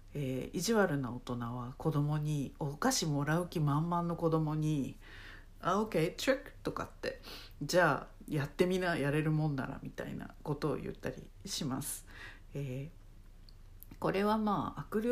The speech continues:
の脅しの言葉を子供が真似してる、あの、ものなんですね。で、英語的に言うと、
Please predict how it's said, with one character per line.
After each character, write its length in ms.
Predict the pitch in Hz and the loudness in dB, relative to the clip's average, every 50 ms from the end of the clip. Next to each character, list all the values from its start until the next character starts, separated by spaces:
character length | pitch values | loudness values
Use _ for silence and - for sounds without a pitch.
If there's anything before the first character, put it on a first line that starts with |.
| 247 240 | 4 4
の 160 | 233 233 - | 2 0 0
脅 220 | - 165 160 180 196 | 0 -2 -2 -2 0
し 120 | - 247 | 0 0
の 120 | 220 220 214 | 0 0 0
言 280 | - 208 202 220 208 | 0 0 0 2 2
葉 80 | 208 214 | 2 2
を 120 | 196 160 | 2 0
子 160 | 143 - 151 143 | 0 0 -2 0
供 240 | 147 156 160 170 | 0 0 0 0
が 240 | 170 170 175 180 - - - | -2 -4 -4 -6 -8 -8 -10
真 140 | 135 131 135 | -10 -8 -8
似 120 | 135 135 | -8 -8
し 120 | - - | -10 -8
て 160 | - - 139 135 | -6 -4 -4 -4
る、 240 | 135 - - - - - - - 160 160 | -4 -6 -6 -8 -10 -14 -14 -10 -8 -6
あ 160 | - 143 135 | -6 -4 -4
の、 160 | 120 117 120 143 - - - - - - - - - - | -6 -6 -8 -10 -12 -14 -14 -14 -14 -14 -16 -12 -8 -6
も 60 | 143 | -4
の 120 | 127 127 | -4 -4
な 140 | - - - | -4 -6 -8
ん 80 | 180 175 | -10 -10
で 100 | - 160 | -10 -10
す 120 | - - | -8 -6
ね。 180 | - 175 180 - - - - - - - - | -6 -6 -6 -8 -12 -16 -18 -18 -16 -12 -4
で、 240 | 165 160 151 - - - - - - - - - - - | -4 -2 -2 -4 -6 -12 -18 -18 -18 -18 -20 -8 -4 0
英 140 | 180 214 | 0 0
語 120 | 233 233 262 | 2 0 -2
的 240 | 262 269 262 262 254 | -2 -2 2 4 4
に 60 | 254 | 4
言 140 | 247 247 247 | 4 2 0
う 0 | |
と、 280 | - - 165 - - | 0 -2 -2 -2 -4